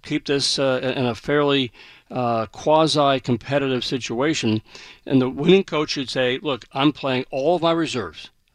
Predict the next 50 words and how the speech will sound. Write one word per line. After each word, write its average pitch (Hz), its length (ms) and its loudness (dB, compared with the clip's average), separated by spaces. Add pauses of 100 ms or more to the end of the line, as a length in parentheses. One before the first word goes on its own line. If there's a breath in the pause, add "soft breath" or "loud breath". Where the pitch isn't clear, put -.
(360)
Not, 135 280 -4
you're 156 120 4
not 151 120 2
gonna 143 100 -4
see 135 180 -2
a 120 60 -4
starter 143 420 2
the 131 120 -4
rest 127 260 -2
of 151 60 -8
the 135 80 -6
way. 92 320 -6 (440 loud breath)
I 123 180 -2
am 143 80 4
gonna 143 160 0
ask 143 240 0
my 131 260 0
reserves, 135 640 0
even 139 220 0
though 139 120 2
they 135 120 -2
want 131 260 0
to 127 80 -6
play 131 240 -4
hard 120 360 -2
and 123 140 -4
they 120 80 -2
want 120 240 0
to 117 140 -2
impress 151 420 0
me, 127 300 -4 (300 soft breath)
uh, 110 360 -4
with 110 160 -6
their 110 120 -4
skills, 151 460 0 (600 loud breath)
I'm 127 160 4
not 127 180 4
gonna 139 180 0
have 127 140 -2
them 110 140 -4
press. 202 400 0 (260 soft breath)
I'm 127 160 2
not 127 200 2
gonna 120 220 0
have 117 280 -2
them 120 180 0
do 123 180 -2
any 120 140 0
fast 110 360 -4
breaks. 190 360 0